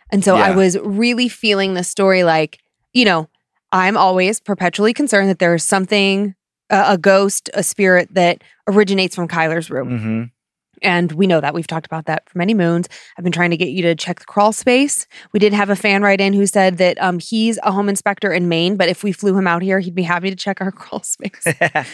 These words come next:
Speaker 1: think you can put, put your head up there. But the stairs are, like, third to that. When I, when I was reading this, I thought, "Oh, yeah, like, that is a sound. This is so specific." And if you knew for sure, Dan, that I
Speaker 2: Mm-hmm.
Speaker 1: was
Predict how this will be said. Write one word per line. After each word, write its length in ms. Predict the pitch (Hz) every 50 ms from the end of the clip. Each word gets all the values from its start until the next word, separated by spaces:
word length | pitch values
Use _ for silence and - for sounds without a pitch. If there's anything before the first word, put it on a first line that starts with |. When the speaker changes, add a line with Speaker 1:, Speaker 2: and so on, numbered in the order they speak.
| - - - - - 208
Speaker 1:
think 200 | 214 202 170 190
you 80 | 196
can 140 | 196 208 196
put, 300 | - 214 190 214 - -
put 100 | - 226
your 100 | - 214
head 120 | 196 185 180
up 100 | 170 170
there. 180 | 190 185 185 - - - - -
But 80 | 233
the 100 | 208 269
stairs 460 | 247 - - 294 330 349 277 214 196 -
are, 160 | - 208 208
like, 200 | 196 185 180 -
third 480 | - - - 233 226 220 202 196 180 -
to 80 | 175
that. 260 | 156 160 147 120 - - _ _
When 220 | 202 202 208 202
I, 80 | 202 202
when 100 | 202 202
I 60 | 196
was 120 | 196 180 208
reading 280 | 240 254 - - 247
this, 160 | 190 170 160
I 80 | 190 175
thought, 260 | 170 - 175 175 - -
"Oh, 140 | - 247 247 -
yeah, 220 | 370 440 370 220 -
like, 220 | 185 180 180 - - - - - _ _
that 140 | 214 196 208
is 100 | 254 254
a 80 | 320 302
sound. 640 | - - - - - 214 220 226 190 165 156 151 151
This 200 | 170 175 156 160
is 80 | 165 - -
so 280 | - - 156 147 -
specific." 840 | - - - - - 311 - - - 233 - - 175 - - - - _ _ - - - - -
And 80 | 208 214
if 60 | 190
you 180 | 196 247 294 320
knew 160 | 320 311 302 277
for 200 | - 294 294 254
sure, 260 | - - 202 180 175
Dan, 380 | 165 170 156 151 151 151 156
that 140 | 156 180 - -
I 120 | 190 190
Speaker 2:
Mm-hmm. 80 | 190 185
Speaker 1:
was 160 | 190 170 -